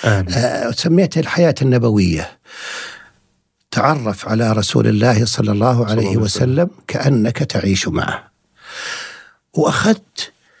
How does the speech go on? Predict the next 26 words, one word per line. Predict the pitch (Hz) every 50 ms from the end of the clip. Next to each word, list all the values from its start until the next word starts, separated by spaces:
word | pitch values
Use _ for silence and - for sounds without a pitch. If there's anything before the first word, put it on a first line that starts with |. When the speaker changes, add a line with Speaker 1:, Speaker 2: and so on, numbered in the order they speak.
| _ _ _ _ - -
Speaker 2:
آه، | -
أ-، | 117 110 113 117 107 107 110 120 - - - - - - - - _ _ -
أ-، | - - - -
أخذت | 165 - - 196 214 175 - - - 156 160 165 165 - - _ _ _ _ _
نمط | - 135 170 214 220 190 170 156
الشمائل | 147 - - - - 131 143 143 123 110 - - 87 - - _ _ _ _ _ _ _
وليس | - 120 127 165 190 180 - - -
نمط | 143 139 175 165 151 147 - -
اقتصاص | - - - - 160 147 - - 151 131 139 135 - - - - _ - - - - _ -
السيرة | 113 - - - 180 170
Speaker 1:
الحكايات. | 156 143 113 117
Speaker 2:
التاريخي. | - - - 135 127 120 113 98 - - 82 - - _ _ _ _ _ -
Speaker 1:
مم. | 110 117 113 107 98 180
Speaker 2:
المولد، | 180 160 143 143 147 139 135 131 131 143 135 -
النشأة، | - 151 147 143 151 143 127 - - - 151 143 120 123 156 147
اله-، | 143 127 117 - 170 - - - - - - -
الدعوة | 160 160 151 156 147 165 160 143 127 139 165 160 - 170 160 143
السرية، | 156 - - - 180 170 170 175 175 175 170 151 156
الدعوة | 160 147 170 170 175 175 160
الجهرية، | 175 165 143 175 147 139 165 175 175 170 175
Speaker 1:
لم | 156 -
تسير | -
Speaker 2:
الهجرة. | - 131 - 180 131 135 117
Speaker 1:
على | 107 110 104
هذا | 107 107 101 104
النمط. | 98 95 95 -